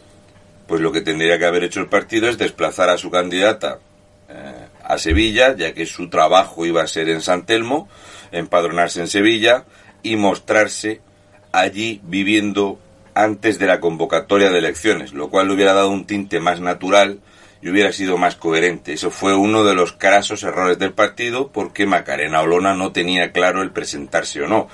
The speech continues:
Iba a acatar las órdenes y la dirección del partido, pero no, eh, como no iba a hacerlo hasta que no se hiciese oficial, pues uno de los grandes errores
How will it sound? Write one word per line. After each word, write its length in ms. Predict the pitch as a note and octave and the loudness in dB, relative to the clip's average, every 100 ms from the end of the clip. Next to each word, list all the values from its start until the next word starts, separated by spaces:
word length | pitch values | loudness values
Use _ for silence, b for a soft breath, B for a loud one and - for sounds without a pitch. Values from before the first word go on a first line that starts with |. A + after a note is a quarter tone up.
| B B B | B B B
Iba 280 | F#2 G2 F#2+ | 0 4 6
a 40 | |
acatar 460 | F#2+ F2+ - A2 G2+ | 4 0 0 0 0
las 200 | D#2+ - | -4 -2
órdenes 520 | F2 F2 F2+ F2+ F2 | 0 0 0 -2 -2
y 40 | |
la 80 | E2+ | 0
dirección 400 | F2 F2 F2+ F2+ | 2 2 -2 -6
del 120 | F2+ | -4
partido, 520 | G#2 G#2 - C3+ D3 - B B B B - | -2 -2 -2 -4 -4 -6 B B B B -2
pero 400 | B2+ B2 C3 - _ _ _ _ _ - E2+ | 2 2 0 -4 _ _ _ _ _ -20 -12
no, 480 | F2 G2 G#2 G#2+ - _ D#2 | -4 0 2 2 -4 _ -10
eh, 680 | D#2+ D#2 D2 C#2 B1+ A1 - - - | -6 -4 -4 -4 -4 -8 -12 -18 -4
como 340 | F2 E2+ E2+ | -2 0 -2
no 460 | F2 F#2+ A2 A2+ - _ _ _ _ _ _ _ _ _ _ _ _ - | 0 2 4 2 0 _ _ _ _ _ _ _ _ _ _ _ _ -6
iba 260 | A#2 A2 G2+ | 2 4 4
a 20 | |
hacerlo 340 | - C3 G#2+ | 2 -2 -2
hasta 280 | - - F2 | -2 -2 -4
que 140 | D#2+ | -4
no 180 | F2 G2+ | -4 -2
se 140 | G2 G#2+ | 0 -2
hiciese 400 | - A2+ G#2 G#2+ | -2 -2 0 -2
oficial, 500 | A2+ G#2+ B2+ C#3+ - B B B B B | -2 0 2 2 -2 B B B B B
pues 200 | F#2+ F2+ | -4 0
uno 180 | G#2+ A2 | 2 4
de 80 | G#2+ | 6
los 140 | G2+ | 4
grandes 500 | F#2+ G#2+ A2 A2 G#2 | 6 6 6 2 2
errores 760 | G#2+ F#2+ G#2+ G#2+ G#2 G#2 G2+ - | 2 4 6 6 6 2 0 -10